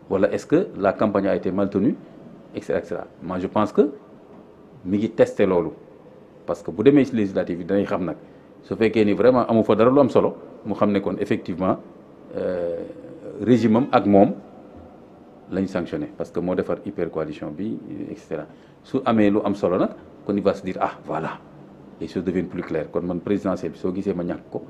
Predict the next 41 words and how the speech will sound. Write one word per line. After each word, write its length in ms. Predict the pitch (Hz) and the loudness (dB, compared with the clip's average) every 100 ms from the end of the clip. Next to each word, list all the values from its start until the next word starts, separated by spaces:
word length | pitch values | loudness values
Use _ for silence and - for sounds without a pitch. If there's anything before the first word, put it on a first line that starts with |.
| - - - | -20 -20 -14
c'est 100 | - | -12
peut-être 260 | - 90 - | -8 -6 -6
parce 160 | 87 | -10
que, 120 | - 92 | -6 -6
peut-être 300 | 85 95 90 | -4 -4 -4
que 100 | - | -2
Amadou 260 | 90 90 85 | -2 -2 -2
Ba 120 | 85 | -2
a 40 | 82 | -2
mal 160 | 90 | -4
fait 160 | 90 87 | -4 -4
la, 120 | 85 78 80 76 | -6 -8 -12 -12
la 120 | 78 | -10
campagne, 380 | 78 82 98 170 - - - | -8 -2 0 0 -4 -18 -8
wala 200 | 87 87 | -4 -4
que 120 | 87 | -4
sama 220 | 87 92 | -6 -4
ñàkk 240 | 90 95 92 87 | -2 -4 -4 -6
jubóog 240 | 90 82 | -4 -4
yenn, 240 | 85 87 80 - 90 | -4 -6 -8 -10 -8
ñàkk 220 | 90 87 92 | -6 -6 -6
jubóog 280 | 87 82 | -4 -4
yenn 180 | 82 82 | -4 -6
gars 160 | 80 80 | -4 -4
yi 100 | 95 | -4
moo 140 | 87 | -4
taxoon, 260 | 78 78 90 | -4 -4 -6
et 60 | - | -8
cetera. 280 | - 143 - - - - | -2 -2 -2 -10 -14 -6
Mais 220 | 98 - - | -6 -6 -8
les 120 | 90 | -8
Sénégalais 540 | - 85 82 90 - - 80 82 - | -6 -6 -2 -2 -2 -6 -18 -16 -10
ba 120 | 90 | -4
tey 120 | 92 | -4
ñu 80 | 92 | -4
ngi 80 | 92 | -4
may 120 | 87 | -6
jox 140 | 87 - | -6 -8
cër, 140 | 90 | -8
et 80 | 78 | -8
cetera. 260 | - - | -12 -14